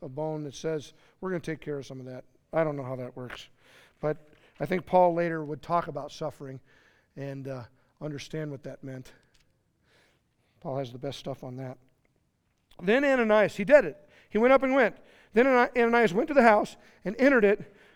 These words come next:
placing his hands on Saul. And he said, "Brother Saul, the Lord Jesus,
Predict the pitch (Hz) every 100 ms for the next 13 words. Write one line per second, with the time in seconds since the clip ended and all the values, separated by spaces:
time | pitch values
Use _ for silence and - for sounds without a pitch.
0 | _ - 247 277 262 269 156 240 240 220
1 | 220 226 247 269 185 131 - _ - 262
2 | 302 233 165 202 233 277 - 202 190 196
3 | 196 220 233 190 220 185 196